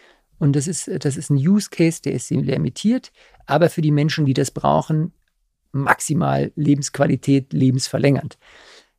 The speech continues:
Ähm, in der, in der covid-Zeit immer noch da. Wir haben aber die Menschen, die wir jetzt betreut haben, die, die Post-covid-Patienten und Long-covid-Patienten, die haben alles ausprobiert.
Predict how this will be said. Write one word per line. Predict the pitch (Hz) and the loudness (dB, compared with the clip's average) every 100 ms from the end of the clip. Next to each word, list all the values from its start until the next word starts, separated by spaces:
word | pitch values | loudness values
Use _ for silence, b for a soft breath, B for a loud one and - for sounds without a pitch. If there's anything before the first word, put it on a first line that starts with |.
| _ - | _ 0
Ähm, | 143 131 127 151 _ | 4 4 2 -2 _
in | 151 160 | 2 4
der, | 156 - 156 _ | 2 0 -6 _
in | 151 135 | 0 2
der | 143 - _ - | 2 0 _ -8
covid-Zeit | - 220 214 208 - 180 180 180 - - - _ _ _ _ _ _ _ _ _ _ _ _ _ _ - | 2 4 4 -2 -2 0 2 0 -2 -18 -18 _ _ _ _ _ _ _ _ _ _ _ _ _ _ 2
immer | 180 233 | 4 4
noch | 202 185 - | 4 2 0
da. | 156 139 - 254 - - | 0 0 0 -2 -4 -8
Wir | 175 135 147 | -8 -2 0
haben | 185 | 2
aber | 165 160 | 2 2
die | 160 | 2
Menschen, | 165 196 - 190 | 4 2 2 2
die | 170 | 2
wir | |
jetzt | 170 - | 0 -2
betreut | 147 - 170 190 170 | -6 0 2 2 0
haben, | 180 | 0
die, | 156 180 151 | 2 0 0
die | 151 | -4
Post-covid-Patienten | - 156 - 185 202 - 180 - 185 170 | -4 -6 0 2 2 0 -4 0 2 2
und | 160 | 2
Long-covid-Patienten, | 147 180 185 180 170 170 175 175 185 165 B B B B - | 2 2 2 2 0 -2 -2 0 0 -2 B B B B 2
die | 147 | 2
haben | 175 - _ _ - | 2 -2 _ _ 0
alles | 185 220 - | 4 4 4
ausprobiert. | 151 170 - 170 190 302 - | 0 0 0 2 2 0 -4